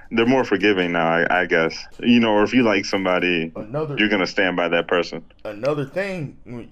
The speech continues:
Speaker 2: now that you bring that up, the career ending, or actually including the one hit wonder, all that's dead too.
Speaker 1: Yeah.
Speaker 2: Yeah, 'cause
Speaker 1: Well, 'cause the way you can put out music now.
Speaker 2: Yeah, social media helped all of that. So, no.
Speaker 1: You know whose, uh, career that I'm surprised it hasn't helped more,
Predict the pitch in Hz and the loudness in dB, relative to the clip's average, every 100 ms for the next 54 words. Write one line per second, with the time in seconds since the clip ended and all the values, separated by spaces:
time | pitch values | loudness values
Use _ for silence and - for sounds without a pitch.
0 | - 110 123 135 139 - 117 117 110 107 | -18 -14 -6 -6 -6 -10 -12 -10 -6 -2
1 | 135 - - - - - - 123 135 139 | -2 -2 -6 -20 -20 -16 -10 -6 -2 -2
2 | 117 139 135 135 131 113 110 113 107 101 | -4 -4 -4 -4 -6 -10 -6 -4 -4 -4
3 | 98 113 139 - 110 110 104 - 165 147 | -4 -2 -2 -4 -12 -10 -10 -8 -4 -4
4 | 127 90 110 104 113 139 143 - 143 165 | -6 -12 -10 -6 -4 -4 -6 -8 -6 -6
5 | 180 180 - 127 175 - 117 143 139 - | -8 -12 -8 -2 -2 -2 -4 -4 -4 -8
6 | 127 147 143 202 135 98 - 190 85 - | -2 -2 -4 -10 -12 -4 0 2 0 -8
7 | - 135 120 120 110 - 160 143 139 139 | -10 -8 -8 -10 -16 -2 0 2 2 4
8 | 147 131 123 113 131 110 185 123 85 85 | 6 6 4 2 2 2 2 0 0 0
9 | 80 - 131 104 - 170 - 139 170 147 | -2 -8 -12 -10 -6 -6 -6 -8 -6 -6
10 | 127 135 123 - - 135 117 85 - - | -6 -6 -6 -8 -8 -6 -6 -6 -8 -12
11 | - 117 104 92 90 127 113 98 143 - | -18 -12 -12 -12 -18 -16 -14 -14 -16 -16
12 | - - 160 220 254 214 220 185 165 147 | -14 -4 2 4 4 2 0 0 2 2
13 | 123 - 120 123 131 120 117 - - 107 | 0 0 2 4 4 2 -2 -4 0 2
14 | 107 104 104 104 98 85 98 92 - 90 | 2 2 2 0 0 -2 0 -2 -2 0
15 | 95 98 | 0 0